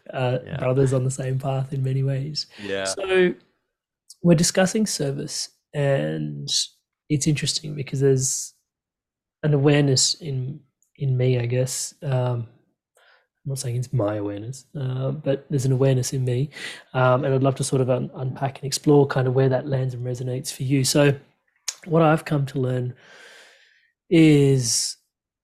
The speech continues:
Speaker 1: that the masculine energy is all about freedom and that the feminine energy is all about love. That's my humble awareness of it all, is, like, you know,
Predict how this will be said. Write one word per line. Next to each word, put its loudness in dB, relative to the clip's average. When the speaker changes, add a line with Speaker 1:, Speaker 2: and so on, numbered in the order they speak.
Speaker 1:
that 0
the -2
masculine 2
energy -4
is -6
all -2
about -4
freedom -6
and 2
that 0
the -4
feminine 4
energy -4
is -8
all 0
about -4
love. -4
That's -4
my 2
humble -2
awareness -4
of -6
it -2
all, -6
is, -14
like, -4
you -12
know, -12